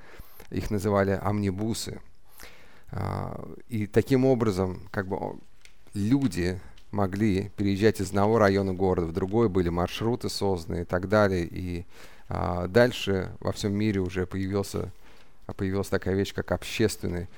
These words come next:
транспорт. Всё это очень сочетается с тем, а, о чём мы с вами читали во второй главе, в десятом стихе. "Ибо мы его творение, созданное во Христе Иисусе на добрые дела, которые Бог предназначил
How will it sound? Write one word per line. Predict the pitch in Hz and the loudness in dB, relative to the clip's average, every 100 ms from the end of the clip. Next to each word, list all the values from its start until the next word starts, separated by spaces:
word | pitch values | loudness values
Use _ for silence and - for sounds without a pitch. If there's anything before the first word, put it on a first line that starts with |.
| - - | -16 -4
транспорт. | - 110 113 - 90 - | 4 6 4 0 -6 -6
Всё | - 160 | 0 2
это | 151 | 4
очень | 143 135 120 | 2 2 -2
сочетается | 120 - 120 127 120 - 101 | -2 -6 2 6 6 4 -2
с | |
тем, | - 127 113 - | 0 0 0 -2
а, | 101 95 98 | 0 2 2
о | 107 | 0
чём | - 113 | -2 -4
мы | |
с | 104 | 0
вами | 110 104 | 0 0
читали | - - 104 | 0 2 4
во | 98 | 2
второй | - 101 135 135 | 2 4 4 2
главе, | 107 87 80 82 107 - - - - - | 2 2 2 0 0 -4 -14 -16 -16 -8
в | 95 | -4
десятом | 95 - 95 98 90 | -2 2 2 2 -4
стихе. | 95 - 95 92 78 - | -6 -4 2 2 2 -2
"Ибо | 98 98 | -2 0
мы | 104 117 | 2 4
его | 107 107 | 4 2
творение, | - 101 95 120 120 95 | 2 2 2 2 0 -2
созданное | - - 113 101 92 | -2 -2 0 0 -2
во | |
Христе | - 92 - 127 | -2 -4 0 0
Иисусе | 113 - 90 - | 0 0 -6 -2
на | 92 | -2
добрые | 87 98 127 127 127 | 0 2 2 4 2
дела, | 110 110 104 82 - - - - - - - | 2 2 0 -2 -8 -14 -16 -16 -16 -16 -16
которые | - - 98 | -12 -4 -2
Бог | 92 101 95 | -2 -2 -2
предназначил | - 101 101 90 95 104 95 92 | 0 0 2 0 2 0 0 -8